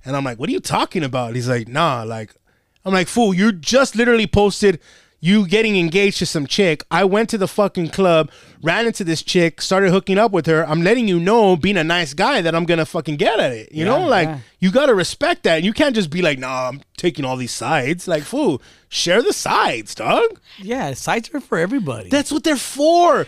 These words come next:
Speaker 2: It's not like I'm gonna go off your plate and take your drumstick.
Speaker 1: No, um, that's
Speaker 2: That's
Speaker 1: why they're
Speaker 2: rude.
Speaker 1: called sides. When you get a side, it's a bunch. It's a big dish.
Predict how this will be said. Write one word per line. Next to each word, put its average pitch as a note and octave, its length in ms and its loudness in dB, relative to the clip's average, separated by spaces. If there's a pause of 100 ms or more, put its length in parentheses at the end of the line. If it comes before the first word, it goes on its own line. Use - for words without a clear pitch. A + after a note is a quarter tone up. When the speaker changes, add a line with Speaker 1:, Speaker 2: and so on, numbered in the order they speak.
(120)
Speaker 2:
It's B3 140 0
not D4+ 80 4
like D#4 160 2
I'm B3+ 80 2
gonna B3+ 100 -2
go A#3+ 80 4
off A#3+ 100 0
your E3+ 100 -4
plate F#3 340 -4
and D#3+ 160 -2
take F3 160 -4
your A#2+ 100 -4
drumstick. - 640 -6
Speaker 1:
No, D#4 380 4
um, G#3 260 0
that's G#3 220 0
Speaker 2:
That's - 20 0
Speaker 1:
why D4+ 80 4
they're G3+ 160 4
Speaker 2:
rude. D#3+ 120 2
Speaker 1:
called - 200 2
sides. - 380 -2 (320)
When F#3+ 160 4
you C4 100 6
get D#4 160 2
a F4+ 80 4
side, G#3+ 480 0
it's G3+ 180 0
a D#3+ 160 0 (140)
bunch. A3 240 0
It's F3+ 140 -6
a D3+ 40 0
big G3+ 320 -2 (200)
dish. - 420 -2